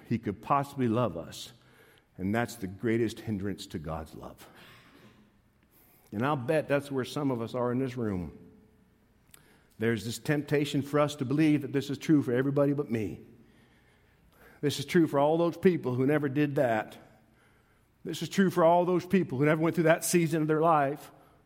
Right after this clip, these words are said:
That's where we live. "I can't understand why God would love me at this level." There's a fear. If we let God in too close, it's gonna, he's gonna be disappointed. He's gonna get too close to Tom and start walking around with Tom. It's like,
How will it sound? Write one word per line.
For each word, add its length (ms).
That's 280
where 180
we 140
live. 440
"I 40
can't 260
understand 480
why 220
God 320
would 120
love 220
me 120
at 180
this 240
level." 440
There's 140
a 40
fear. 560
If 100
we 80
let 240
God 280
in 200
too 240
close, 440
it's 120
gonna, 160
he's 160
gonna 180
be 120
disappointed. 720
He's 120
gonna 180
get 180
too 140
close 340
to 80
Tom 400
and 80
start 220
walking 340
around 140
with 100
Tom. 220
It's 100
like, 120